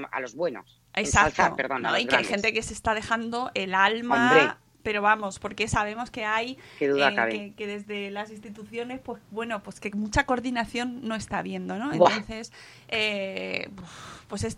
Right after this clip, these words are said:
Speaker 2: está muy complicado. Hay gente que está
Speaker 1: Sí.
Speaker 2: luchando ahí contra los elementos. Pero eso será
Speaker 1: Sí.
Speaker 2: mañana a las once y media en directo, de once y media a una.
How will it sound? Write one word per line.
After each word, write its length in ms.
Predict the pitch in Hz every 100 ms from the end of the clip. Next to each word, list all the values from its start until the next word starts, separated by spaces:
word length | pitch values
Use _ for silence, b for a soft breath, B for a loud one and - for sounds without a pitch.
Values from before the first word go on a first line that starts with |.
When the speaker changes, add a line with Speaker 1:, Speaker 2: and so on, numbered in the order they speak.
| -
Speaker 2:
está 320 | - - 220
muy 180 | 202 202
complicado. 520 | 185 202 180 175 170 175
Hay 80 |
gente 220 | 190 202 196
que 60 |
está 140 | 196 208
Speaker 1:
Sí. 140 | 202 -
Speaker 2:
luchando 200 | 220 220
ahí 140 | 208
contra 240 | 220 214 196
los 140 | 185
elementos. 440 | 185 180 185 170 -
Pero 160 | 240
eso 180 | 262 277
será 320 | 349 302 302 349
Speaker 1:
Sí. 140 | -
Speaker 2:
mañana 520 | 233 226 233 208 185
a 20 |
las 200 | 196 226
once 240 | 277 285 277
y 60 |
media 340 | 233 208 202 208
en 120 | 262
directo, 460 | 247 233 240 370 453
de 140 | 226
once 140 | 220
y 60 | 233
media 260 | 214 196 196
a 80 |
una. 260 | 202 247 349